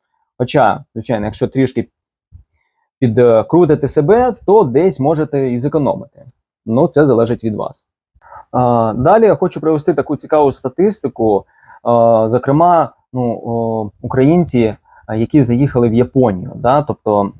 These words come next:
м, ну, багато хто з вас мріє потрапити в Японію, ну, давайте подивимося, ну, на статистику українців, які саме,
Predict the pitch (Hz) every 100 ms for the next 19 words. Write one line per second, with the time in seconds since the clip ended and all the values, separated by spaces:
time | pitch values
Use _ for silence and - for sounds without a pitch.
0 | - 104 101 101 - _ 135 135 120 -
1 | _ - 110 127 123 113 - 117 104 107
2 | - - _ 120 123 156 127 120 143 135
3 | 139 139 147 214 247 202 151 127 139 117
4 | 135 160 - 117 135 123 107 - 110 110
5 | 107 - 113 151 160 123 - 113 - _
6 | _ _ - 107 110 117 131 156 147 110
7 | 104 165 117 113 - 110 110 110